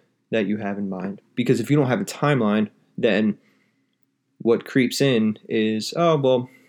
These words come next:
I'll just do it tomorrow," or, "I don't feel like it today. Maybe I'll do it another day." All of those, all of those little tiny excuses that you make throughout your days, they will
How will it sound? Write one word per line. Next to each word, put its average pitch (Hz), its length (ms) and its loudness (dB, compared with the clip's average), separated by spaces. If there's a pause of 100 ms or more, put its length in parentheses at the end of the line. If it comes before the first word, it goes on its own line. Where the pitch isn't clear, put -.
I'll 147 80 0
just 123 200 -2
do 110 120 4
it 104 80 0
tomorrow," 107 520 0
or, 110 300 0 (400)
"I - 80 2
don't 139 140 4
feel 110 220 2
like 110 200 0
it 104 100 -2
today. 107 360 0
Maybe 120 420 0
I'll 104 120 0
do 107 160 0
it 104 60 0
another 101 300 -2
day." 104 400 -4 (220)
All 127 220 0
of 127 80 -2
those, 123 440 2 (400)
all 165 200 6
of 175 100 2
those 135 240 2
little 160 380 4
tiny 139 580 -2 (140)
excuses 120 580 0
that 107 140 2
you 113 100 0
make 113 200 -2
throughout 113 300 0
your 110 140 -2
days, 113 560 2 (480)
they 120 400 2
will 117 440 0